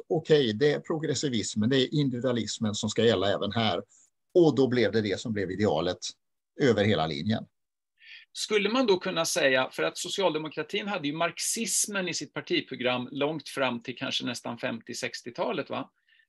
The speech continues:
Speaker 2: Ehm,
Speaker 1: Ja, det är ju en
Speaker 2: mer eller
Speaker 1: social-,
Speaker 2: mindre.
Speaker 1: ett socialistparti, så på pappret är man ju det fortfarande, men i praktiken har man ju blivit, eh, pragmatiska på alla möjliga andra sätt.
Speaker 2: Och här skulle ju faktiskt Folkpartiet kunna säga, den liberala delen av Folkpartiet,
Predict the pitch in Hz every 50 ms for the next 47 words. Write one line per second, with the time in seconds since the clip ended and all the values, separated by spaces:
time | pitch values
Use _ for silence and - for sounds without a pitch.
0 | _ _ _ _ - 139 127 120 113 110 110 110 113 - - - - _ _ _
1 | _ _ _ _ _ - 220 - - - - 156 147 117 113 104 95 71 - -
2 | 233 269 269 269 233 - - - 156 - - 160 151 - 175 156 - 160 147 127
3 | 113 107 - - - 127 110 165 170 151 - 123 107 120 - - 113 110 - 127
4 | 208 233 - 277 185 165 151 135 120 101 - - 117 - - 131 190 226 220 165
5 | 117 107 104 110 123 131 127 110 - 120 113 - 143 170 196 160 - 127 110 107
6 | 110 101 101 98 107 101 92 90 - - 117 110 110 110 - - - 113 98 101
7 | 101 85 69 - - - - - 101 - - 104 98 95 98 101 90 92 92 80
8 | 69 - - 50 50 - - - _ _ _ _ _ _ _ _ _ _ _ _
9 | _ _ _ _ _ _ - - 165 165 143 - - - 139 139 180 226 220 262
10 | 143 - - 160 - - - 180 165 139 - - - 131 127 - - 127 131 180
11 | 226 226 - - 269 302 294 277 - - - 123 123 120 123 123 131 123 123 131
12 | 127 123 135 127 120 117 120 120 117 117 117 117 113 113 - - 120 117 - -
13 | 123 113 - 139 147 165 175 160